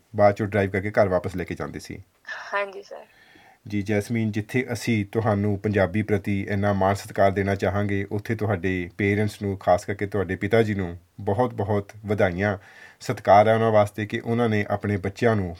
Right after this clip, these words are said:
Speaker 1: ਪੰਜਾਬੀ ਨਾਲ ਜੋੜਨ ਵਾਸਤੇ ਇੰਨੀ ਘਾਲਣਾ ਕਰ ਲਈ ਹੈ। ਦੱਸੋ ਕਿ ਤੁਹਾਡੇ ਪਿਤਾ ਜੀ ਕੀ ਕਰਦੇ ਹੈ?
Speaker 2: ਅ, ਸਰ, ਮੇਰੇ ਪਾਪਾ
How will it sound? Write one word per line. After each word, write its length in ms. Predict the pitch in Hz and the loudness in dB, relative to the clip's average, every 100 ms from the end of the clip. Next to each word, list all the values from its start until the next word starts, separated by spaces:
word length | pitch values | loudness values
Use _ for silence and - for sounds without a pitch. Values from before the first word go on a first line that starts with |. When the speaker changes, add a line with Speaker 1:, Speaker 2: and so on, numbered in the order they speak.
| - | -4
Speaker 1:
ਪੰਜਾਬੀ 360 | 98 87 104 | 0 2 2
ਨਾਲ 140 | 98 95 | -2 -2
ਜੋੜਨ 260 | 92 98 | -2 -2
ਵਾਸਤੇ 500 | 95 90 - 95 92 - | 0 -2 -2 -8 -6 -6
ਇੰਨੀ 220 | 98 98 95 | -4 -4 2
ਘਾਲਣਾ 300 | 95 80 82 | 2 2 -6
ਕਰ 160 | 78 85 | -6 -8
ਲਈ 200 | 80 82 | -8 -12
ਹੈ। 180 | 87 - - - - | -12 -16 -20 -20 -4
ਦੱਸੋ 280 | 123 135 170 | -2 0 0
ਕਿ 120 | 156 | 0
ਤੁਹਾਡੇ 260 | 151 131 120 | 2 2 2
ਪਿਤਾ 220 | 123 123 | 0 0
ਜੀ 120 | 123 | -2
ਕੀ 180 | 123 127 | -8 -4
ਕਰਦੇ 300 | 117 80 87 | -4 -2 -6
ਹੈ? 140 | 90 - _ _ _ _ _ _ _ 220 208 | -6 -12 _ _ _ _ _ _ _ -2 -2
Speaker 2:
ਅ, 40 | 208 | -2
ਸਰ, 260 | - 220 | -4 -6
ਮੇਰੇ 340 | 214 208 202 214 | -4 -6 -4 -4
ਪਾਪਾ 680 | 226 220 - 240 247 240 | -4 -4 0 2 4 2